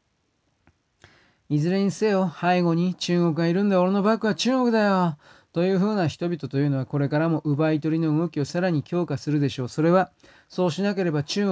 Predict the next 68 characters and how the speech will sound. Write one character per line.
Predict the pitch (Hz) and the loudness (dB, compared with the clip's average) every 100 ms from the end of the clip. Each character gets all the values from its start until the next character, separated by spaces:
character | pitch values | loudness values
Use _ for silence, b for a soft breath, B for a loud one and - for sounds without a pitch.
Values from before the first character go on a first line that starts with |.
| 160 | -2
国 | 135 | -2
本 | 170 185 | -2 -4
体 | 165 143 | -2 -2
の | 135 | -2
で | 120 | -6
す | - | -6
ね、 | 131 | -4
弱 | 131 185 180 | 0 0 0
さ | 143 151 139 | -2 -4 -2
が、 | 156 - b b b - | -2 -6 b b b -4
ま | 165 156 | 0 2
あ、 | |
露 | 143 143 | 2 2
見 | 185 180 | 0 -2
す | 196 | -2
る | 208 | -4
か | 175 | -2
ら | 131 | -4
で | 117 | -6
す。 | - 220 | -12 -8
私 | 147 156 175 | -4 -2 -2
は | 202 | -2
中 | 240 247 160 | 0 0 0
国 | 156 | 2
の | |
内 | 143 165 151 | 2 0 0
部 | |
も | 139 | -2
今 | 131 170 170 | 0 2 2
ま | 190 196 | 2 0
で | 180 | 0
以 | 156 208 208 | 0 0 0
上 | 190 175 | 0 0
に | 170 | 2
お | 156 | 0
か | 185 | 0
し | 180 | 0
な | 175 | 0
こ | 135 | -2
と | 147 | -2
に | 135 | -2
な | 151 | -2
っ | |
て | 147 | -4
い | |
る | 135 | -6
と | 127 | -4
見 | 143 | -6
て | 151 | -2
い | 135 | -4
る | 127 | -2
の | 123 | -8
で、 | 113 135 - | -4 -4 -6
不 | _ 185 | _ -2
安 | 175 | 0
定 | 175 | 0
化 | 165 | -4
し | 147 | -2
て | |
い | 175 | -2
る | |
と | 151 | -2
見 | 135 151 | -2 0
て | 147 | 0
い | 127 | -2
る | 120 | -2
の | 113 | -2
で、 | 131 139 | -2 -4